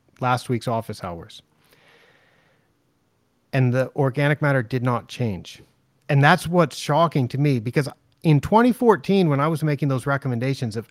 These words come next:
everybody should be disrupting the surface a lot and putting a lot of sand down, I was expecting that if you do nothing, things will get out of control. And I know it's only an anecdote. It's only one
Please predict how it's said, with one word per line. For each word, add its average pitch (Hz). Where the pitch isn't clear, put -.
everybody 165
should 131
be 127
disrupting 143
the 120
surface 135
a 127
lot 135
and 131
putting 170
a 135
lot 131
of 117
sand 156
down, 113
I 151
was 185
expecting 175
that 127
if 123
you 131
do 160
nothing, 147
things 131
will 127
get 123
out 123
of 113
control. 113
And 135
I 143
know 196
it's 160
only 147
an 131
anecdote. 139
It's 117
only 143
one 135